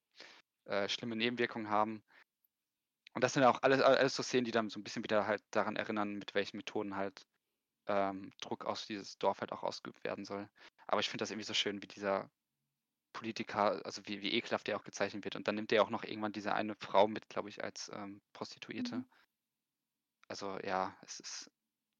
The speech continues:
Speaker 1: eine sehr schöne Darstellung eines sehr unschönen Charakters. Und da haben wir natürlich auch ganz klar den, auch einen politischen Kommentar, ähm, gegen eben diese Form der Politiker.
Speaker 2: Ja, also es ist ja auch
Speaker 1: Aber ja, ich
Speaker 2: n-, n-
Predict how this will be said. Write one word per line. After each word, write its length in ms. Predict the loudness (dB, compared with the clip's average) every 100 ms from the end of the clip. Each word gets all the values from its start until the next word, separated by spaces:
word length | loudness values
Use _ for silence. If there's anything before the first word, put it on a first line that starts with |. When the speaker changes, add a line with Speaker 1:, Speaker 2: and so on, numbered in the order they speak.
| _ _ _ _ _ _ _ _ _ _ _ _ _ -8
Speaker 1:
eine 240 | 0 2 2
sehr 220 | 4 4
schöne 240 | 6 2 6
Darstellung 340 | 6 6 -2
eines 180 | -4 -4
sehr 100 | -4
unschönen 280 | -4 -8 -8
Charakters. 460 | -6 -6 -6 -10 -8
Und 160 | 4
da 120 | 8
haben 100 | 8
wir 60 | 6
natürlich 300 | 2 2 -4
auch 120 | -2
ganz 220 | -2 -2 -6
klar 260 | -2 -2
den, 340 | -2 -8 -8 -8
auch 180 | -12 -12
einen 160 | -18 -14
politischen 400 | -12 -8 -6 -6
Kommentar, 500 | -8 -8 -4 -6 -6 _ _ _ _ _ _ _ -10
ähm, 340 | -10 -10 -14 _ _ _ _
gegen 320 | -2 0 -2
eben 340 | -4 -4 -4 -10
diese 320 | -10 -10 -10 -6
Form 280 | -2 -2
der 80 | -4
Politiker. 560 | -10 -14 -14 -16 -16 -16 -8
Speaker 2:
Ja, 120 | -6
also 160 | -4
es 100 | -6
ist 140 | -8 -6
ja 140 | -6
auch 100 | -8 _ _ _
Speaker 1:
Aber 180 | -2 0
ja, 100 | 0
ich 180 | 0 -6
Speaker 2:
n-, 60 | -10
n- 140 | -12